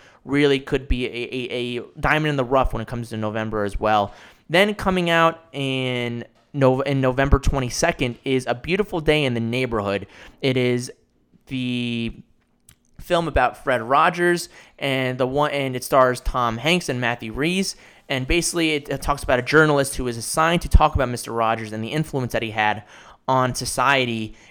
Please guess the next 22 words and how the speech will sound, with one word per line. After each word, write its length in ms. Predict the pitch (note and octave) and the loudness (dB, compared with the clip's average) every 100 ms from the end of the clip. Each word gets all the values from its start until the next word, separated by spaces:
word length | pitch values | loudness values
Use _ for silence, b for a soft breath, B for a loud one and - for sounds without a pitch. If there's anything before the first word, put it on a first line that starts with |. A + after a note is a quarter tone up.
| B | B
And 380 | C3 B2 A#2 A#2 | -2 0 -2 -4
he 160 | C3+ | -8
kind 320 | C3 D#3 D3 D3 | -6 -2 2 2
of, 360 | C#3 C3 - | 0 -2 -8
Mister 260 | D3 D3+ C#3+ | -6 -4 2
Rogers 320 | C#3 E3 C#3 | 4 4 2
kind 160 | D3 C3 | -2 -4
of 60 | |
helps 300 | - D3+ D3 | 2 2 4
him 220 | D3+ E3 | 2 2
go 180 | D3+ C3 | 4 2
through 160 | A#2+ A#2+ | 2 -6
some 160 | A#2+ | -8
troubling 280 | A2+ A#2+ A#2 | -6 -2 -2
times 260 | G#2+ A2+ A2 | -2 -6 -6
that 100 | G#2 | -8
he's 200 | A#2+ A#2 | -10 -4
going 280 | A#2+ A#2 A2+ | -2 -2 -2
with. 160 | A#2 | -4
And 100 | A#2 | -6
it 80 | A#2 | -8
seems 420 | - D#3 D3+ C#3+ | -4 -2 -2 -4